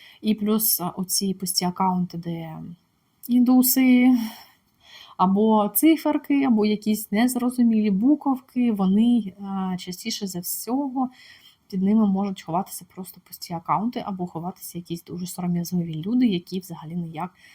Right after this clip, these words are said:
не показують себе в соцмережах і можуть і купувати. Але тут також потрібно взагалі аналізувати, чи потрібно вам це чи ні, і взагалі як з цим потім, м, робити.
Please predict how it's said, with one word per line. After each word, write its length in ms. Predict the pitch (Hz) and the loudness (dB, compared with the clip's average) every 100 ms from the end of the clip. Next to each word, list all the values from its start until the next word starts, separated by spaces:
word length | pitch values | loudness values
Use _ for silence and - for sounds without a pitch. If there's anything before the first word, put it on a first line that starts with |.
| - _ | -20 _
не 100 | 185 | -6
показують 500 | 180 170 170 170 170 | -4 -4 -4 -4 -6
себе 280 | - 165 170 | -8 -6 -6
в 60 | 165 | -4
соцмережах 560 | 165 - 180 240 254 - | -6 -4 -2 0 -2 0
і 60 | 196 | 2
можуть 400 | 202 196 202 202 | 4 2 0 -6
і 40 | |
купувати. 720 | - 214 262 262 254 175 - | -6 -4 0 4 4 4 -4
Але 260 | - 185 185 | -10 -6 -6
тут 200 | 185 240 _ | -6 -10 _
також 400 | 214 220 214 170 | 0 0 -2 -14
потрібно 480 | - 180 190 175 160 _ _ _ _ _ _ _ _ _ _ 233 | -14 -4 -2 -2 -6 _ _ _ _ _ _ _ _ _ _ -2
взагалі 640 | 202 190 190 202 202 185 185 | 0 0 -2 -2 0 -2 -4
аналізувати, 800 | 180 180 180 170 226 - - - _ _ _ _ _ | -4 -2 -4 0 -2 -2 -10 -14 _ _ _ _ _
чи 140 | - 190 | -16 -12
потрібно 540 | 190 196 262 269 220 | -10 2 4 6 4
вам 280 | 190 180 180 _ _ _ - | 2 0 -2 _ _ _ -10
це 300 | - 190 170 | -4 -4 -4
чи 220 | - 185 | -4 2
ні, 280 | 180 226 269 | 4 4 2
і 200 | 196 190 | -2 -6
взагалі 500 | - 175 175 180 196 | -4 -4 -2 -4 0
як 260 | 180 190 | -2 -2
з 140 | - - | -6 -4
цим 140 | 180 | -4
потім, 420 | - 175 180 180 - _ _ | -4 -8 -6 -12 -12 _ _
м, 220 | 175 175 180 | -12 -8 -6
робити. 420 | 185 156 135 | -6 -8 -10